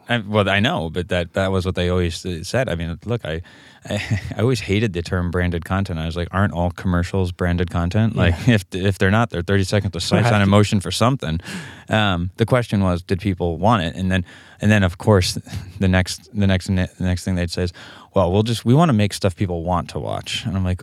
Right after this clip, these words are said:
Speaker 1: "Oh," so I could just picture David Ogilvy being like, "I should have made the ads good. What was I, what was I thinking this entire time?" And then the next iteration of that is them saying, "No, no, truly, we're gonna have an editorial voice." Now, the,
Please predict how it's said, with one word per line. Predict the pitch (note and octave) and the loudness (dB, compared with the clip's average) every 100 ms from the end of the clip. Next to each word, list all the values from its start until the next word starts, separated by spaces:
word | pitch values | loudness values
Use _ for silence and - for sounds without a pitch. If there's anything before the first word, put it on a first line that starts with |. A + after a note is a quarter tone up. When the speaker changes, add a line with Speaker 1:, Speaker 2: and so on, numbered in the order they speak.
| - | 0
Speaker 1:
"Oh," | D3 F#2+ | 2 4
so | E2+ - F2+ | 2 0 -2
I | - G2+ | -2 -4
could | G#2 | -2
just | G2+ - | -4 0
picture | A#2 - | 0 2
David | F#2 F#2+ F2 | 0 2 2
Ogilvy | F2 F2 E2 E2+ | 2 2 2 0
being | F2 | 0
like, | E2+ - | -2 -2
"I | |
should | - - A#2+ | -2 2 4
have | A2+ | 6
made | A#2 | 6
the | G#2 G2+ | 6 4
ads | G2+ F#2 | 2 2
good. | - B2 C3+ E2+ G#2+ | 0 4 4 4 2
What | G#2+ | 4
was | B2+ - | 4 4
I, | A2+ - | 4 2
what | D3 | 4
was | F3+ | 4
I | G3+ | 4
thinking | D#3 F3 E3+ F2+ | 2 2 2 -2
this | F#2 G#2 | 0 0
entire | G2 A#2 B2 A#2 | 2 2 4 2
time?" | C3+ C3+ F2+ - - - - - | 2 0 -2 -4 -12 -18 -20 -2
And | - C#3+ | 4 4
then | C#3 | 4
the | A2 | 2
next | C3+ B3+ - | 2 2 2
iteration | A#2 G#2 F#2+ F2+ G2+ | 4 6 4 4 2
of | F#2 | 4
that | F2+ | 4
is | F2 - - | 2 -2 0
them | G2+ F#2 | 0 0
saying, | F2+ E2 D#2+ - - | -2 -2 -4 -10 0
"No, | B2 | 4
no, | A2 | 4
truly, | F#2+ D3 A#2+ G2+ | 2 4 6 6
we're | G2+ | 4
gonna | G#2 | 4
have | G2 | 2
an | F#2 | 0
editorial | F2 F2 - F#2 E2+ | 0 -4 -2 -2 0
voice." | E2+ A#2 - | 2 0 0
Now, | G2 F2 - - - _ _ | 0 0 -2 -14 -20 _ _
the, | - | -2